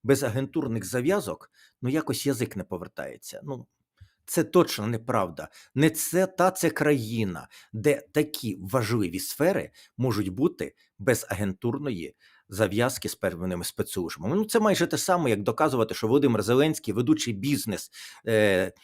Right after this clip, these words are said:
телевізійний, кінобізнес на Московії в той період, коли вже в нас ішла війна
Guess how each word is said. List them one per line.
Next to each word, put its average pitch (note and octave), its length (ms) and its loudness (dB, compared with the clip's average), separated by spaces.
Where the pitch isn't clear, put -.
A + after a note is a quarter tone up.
телевізійний, C3 1080 6
кінобізнес B2 960 -2
на A2 80 -2
Московії G#2+ 800 -4
в - 80 -20
той D3 200 6
період, C3+ 540 0
коли B2 180 -2
вже B2 180 -4
в B2 40 -2
нас C3+ 240 -4
ішла C3 300 -4
війна A2+ 540 -6